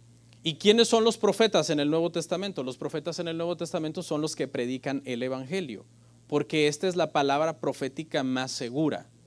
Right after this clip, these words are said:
Que no lo que alguien se levante por allá y diga, "Así dice el Señor que yo soñé, que el Señor me mostró, que el Señor me reveló". Tenga cuidado con todas esas cosas, hermano, porque por eso es que hay muchísimos abusos dentro de la iglesia. Si quiere abundar más en el tema, yo tengo prédicas ahí en YouTube sobre estos temas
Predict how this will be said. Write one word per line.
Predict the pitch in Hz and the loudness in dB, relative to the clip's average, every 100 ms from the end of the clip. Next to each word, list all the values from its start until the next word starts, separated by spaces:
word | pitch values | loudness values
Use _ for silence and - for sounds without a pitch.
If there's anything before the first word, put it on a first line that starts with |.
| _ _ _ _ - _ - | _ _ _ _ -20 _ -12
Que | 127 | -2
no | 139 | 2
lo | 151 160 | 4 4
que | 160 | 4
alguien | 151 160 156 | 2 2 -2
se | 160 | 0
levante | 147 143 151 151 | 0 0 -2 -4
por | 139 135 | -4 -2
allá | 135 139 | 0 0
y | |
diga, | 143 143 135 | 0 0 -2
"Así | - 220 | -2 -2
dice | 240 | 0
el | 208 | -2
Señor | 170 170 160 208 | -2 -4 -2 -2
que | - | 0
yo | 147 156 | -2 -2
soñé, | 190 165 151 | -2 -2 -2
que | 151 | -4
el | 120 | -6
Señor | 120 127 | -6 -4
me | 170 | -4
mostró, | 170 147 143 | -4 -4 -4
que | 135 | -6
el | |
Señor | 117 123 | -8 -6
me | 139 | -6
reveló". | 135 127 127 156 | -2 -2 -2 -4
Tenga | - 151 214 | -4 -6 -4
cuidado | 202 175 220 320 | -2 -2 -2 -4
con | 175 135 | -4 -6
todas | 131 127 | -6 -6
esas | 127 117 | -6 -8
cosas, | 123 117 117 | -8 -8 -10
hermano, | 117 113 127 - - - - - | -12 -14 -16 -20 -20 -20 -20 -4
porque | 147 156 | -2 0
por | 143 147 | 0 0
eso | 151 185 | 0 -4
es | - | -2
que | |
hay | 170 | -2
muchísimos | 170 - 151 160 147 143 | -2 -6 -6 -6 -6 -6
abusos | 131 139 147 | -6 -6 -6
dentro | 135 131 139 | -6 -6 -4
de | 131 | -4
la | 127 | -4
iglesia. | 131 175 180 117 - - - - - - - - - - _ - | -4 -6 -6 -14 -16 -20 -20 -20 -20 -20 -20 -20 -20 -20 _ -14
Si | 127 | -12
quiere | 123 156 185 | 2 6 6
abundar | 165 147 147 156 | 4 0 2 2
más | 170 170 | 2 -2
en | 180 | -4
el | 156 | -4
tema, | 170 185 | -4 -2
yo | 156 139 | -2 -2
tengo | 156 156 | -2 -2
prédicas | 156 156 156 143 - | -2 -2 -2 -4 -4
ahí | 135 | -4
en | 143 | -4
YouTube | 147 151 143 | -6 -8 -10
sobre | - 123 123 | -10 -8 -8
estos | 123 143 | -8 -6
temas | 156 139 127 - - | -4 -4 -6 -10 -14